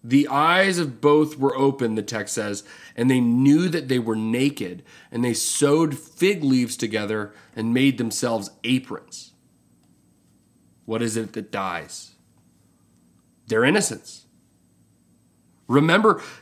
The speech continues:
that earlier the text says that Adam and Eve are naked and unafraid. They have, uh, no shame or guilt, nothing to cover.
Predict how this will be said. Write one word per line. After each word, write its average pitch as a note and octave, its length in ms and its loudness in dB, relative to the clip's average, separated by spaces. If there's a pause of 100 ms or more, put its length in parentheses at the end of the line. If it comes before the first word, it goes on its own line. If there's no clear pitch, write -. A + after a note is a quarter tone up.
that D3 540 0
earlier F#3+ 460 4
the D3+ 80 0
text - 420 -4 (160)
says D#3+ 300 2
that D#3 160 2
Adam D#3+ 260 4
and E3+ 80 2
Eve D3+ 120 2
are C3+ 60 4
naked D#3+ 680 0
and C#3+ 80 -4
unafraid. C3 680 0
They B2+ 240 0
have, C3+ 280 0 (420)
uh, B2 300 0
no D#3 260 4
shame E3+ 840 0
or C3 120 -2
guilt, C#3 460 2
nothing F3 440 2
to C3+ 100 0
cover. D3 720 -2